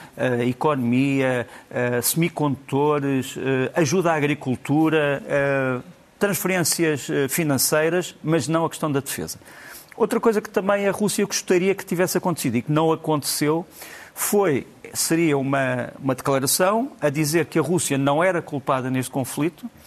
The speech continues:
e que era culpado neste conflito era o Ocidente. É evidente que a China acha que a Rússia tem razões de intervenção, mas que aquilo que fez contraria a, a Carta das Nações Unidas. Esta história toda começa de uma maneira muito interessante,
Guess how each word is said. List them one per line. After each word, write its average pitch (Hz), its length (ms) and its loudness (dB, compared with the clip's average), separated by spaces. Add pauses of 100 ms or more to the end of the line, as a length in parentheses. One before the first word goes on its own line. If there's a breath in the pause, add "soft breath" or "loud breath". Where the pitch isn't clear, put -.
(140 loud breath)
e 135 80 -4
que - 140 -2
era 156 160 2
culpado 156 500 -4
neste 151 140 -4
conflito 156 380 -4
era 160 140 2
o 165 40 2
Ocidente. 156 440 -2
É 208 40 0
evidente 202 260 -2
que 190 80 2
a - 20 2
China 139 380 0
acha 127 340 -6 (380 loud breath)
que 156 100 0
a 147 40 6
Rússia 165 440 0
tem 175 240 0
razões 113 680 -2 (460)
de 110 240 -2
intervenção, 139 480 0
mas 123 160 0
que - 100 -2
aquilo 175 240 -2
que - 60 -4
fez 190 400 0 (300 loud breath)
contraria 175 500 2
a, 160 380 -2
a - 20 0
Carta 156 280 -2
das 147 160 -2
Nações 156 320 -2
Unidas. 123 300 0 (440 loud breath)
Esta 196 200 2
história 190 260 2
toda 175 220 4
começa 151 460 0
de 135 100 -4
uma 170 100 0
maneira 143 240 0
muito 147 260 -2
interessante, 117 440 -2